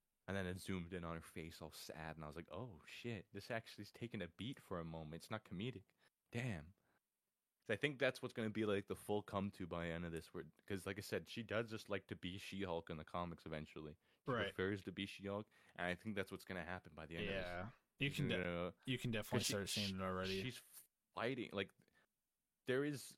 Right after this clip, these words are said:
Speaker 1: the relation of her having another personality. She's in control,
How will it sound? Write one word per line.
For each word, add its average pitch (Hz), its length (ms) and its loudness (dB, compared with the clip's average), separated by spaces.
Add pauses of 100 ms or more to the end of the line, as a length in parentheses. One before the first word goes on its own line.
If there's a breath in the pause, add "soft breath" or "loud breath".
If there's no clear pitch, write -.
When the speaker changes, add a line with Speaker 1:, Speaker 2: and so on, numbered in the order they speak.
(140)
Speaker 1:
the 110 180 0
relation 107 680 2
of 87 160 -2
her 98 160 4
having 90 360 2
another 85 240 -2
personality. 85 760 -4 (320)
She's - 360 2
in 117 200 4
control, 131 680 2